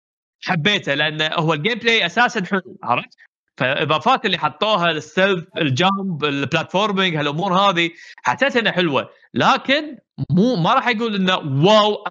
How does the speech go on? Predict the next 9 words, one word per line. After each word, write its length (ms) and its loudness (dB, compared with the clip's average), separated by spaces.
أروع 420 2
ج-، 240 -4
ديمو 340 0
شفته 280 -4
أو 220 0
أحسن 300 -4
جيم 140 2
بلاي 140 0
شفته. 400 -2